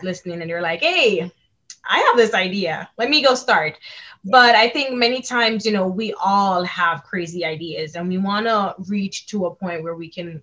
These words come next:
Speaker 2: you know, work for ourselves or we can
Speaker 1: Yeah.
Speaker 2: start, you know, creating something of our own. But if you're not ready, it's going
Speaker 1: Not
Speaker 2: to be a struggle.
Speaker 1: Struggle.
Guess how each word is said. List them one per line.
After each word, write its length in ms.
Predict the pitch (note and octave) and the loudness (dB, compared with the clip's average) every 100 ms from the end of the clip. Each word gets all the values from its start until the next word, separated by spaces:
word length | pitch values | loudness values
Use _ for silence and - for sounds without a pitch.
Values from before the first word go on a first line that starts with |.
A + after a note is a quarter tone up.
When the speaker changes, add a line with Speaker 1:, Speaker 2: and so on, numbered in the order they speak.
| - | -10
Speaker 2:
you 120 | F#3 | -8
know, 120 | D#3+ | -6
work 260 | D#3+ D#3+ - | -6 -8 -10
for 140 | - D3+ | -12 -10
ourselves 580 | D3+ - G#3 G3+ F#3+ F3 | -8 -4 -2 -2 -4 -8
or 80 | |
we 140 | E3 D#3+ | -8 -10
can 160 | E3 D#3+ | -12 -8
Speaker 1:
Yeah. 100 | F3+ | -6
Speaker 2:
start, 280 | D3+ - - _ _ - - | -6 -8 -14 _ _ -20 -8
you 100 | A3+ | -2
know, 100 | F#3+ | -2
creating 460 | F3+ F3+ E3 E3 D#3+ | -2 -6 -8 -8 -10
something 300 | E3 D#3 E3 | -10 -10 -10
of 80 | D#3 | -10
our 120 | E3 E3 | -10 -6
own. 300 | G3+ F#3+ F#3+ _ _ _ - | -4 -2 -4 _ _ _ -2
But 120 | G#3+ | 0
if 120 | G3+ G3+ | 2 0
you're 140 | G3+ | 2
not 480 | G3 G3 F#3 E3+ - _ - _ - | 2 4 4 2 -2 _ -20 _ -12
ready, 720 | F#3 F3+ F#3+ F#3 C3 - F#3 - _ _ _ | -10 -4 -2 -2 -4 -16 -18 -20 _ _ _
it's 240 | F3+ F3+ _ | -12 -12 _
going 240 | F#3+ F#3 | -4 -2
Speaker 1:
Not 80 | F3+ | -4
Speaker 2:
to 100 | F3+ | -6
be 540 | D#3+ F#3 F3+ E3+ D#3+ D3+ _ | -10 -16 -14 -10 -8 -10 _
a 100 | F3 | -10
struggle. 560 | D#3 - F3+ E3 C#3+ - | -10 -8 -4 -4 -6 -10
Speaker 1:
Struggle. 420 | F#3 F3 C3+ G2 | -6 -6 -8 -12